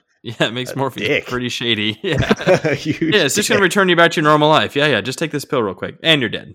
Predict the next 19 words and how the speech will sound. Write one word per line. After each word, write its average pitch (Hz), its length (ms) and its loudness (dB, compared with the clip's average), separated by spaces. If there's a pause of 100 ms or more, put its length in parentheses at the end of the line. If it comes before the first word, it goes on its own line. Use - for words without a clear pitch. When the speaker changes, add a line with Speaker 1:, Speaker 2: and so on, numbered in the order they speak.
Speaker 1:
Thanks. - 200 -6
Speaker 2:
And 123 160 2
you're 92 80 -10
dead. 82 240 -6 (400)
Get 101 140 -4
rid 98 100 4
of 101 60 2
the 95 80 -2
body. 85 340 -2 (1700)
Speaker 1:
Okay, 127 400 2
one 127 140 0
for 139 120 -4
one. 113 260 0
That 110 80 -2
was 107 140 -6
an 113 60 -4
easy 104 160 -4
one, 95 220 -8
obviously. 95 680 -8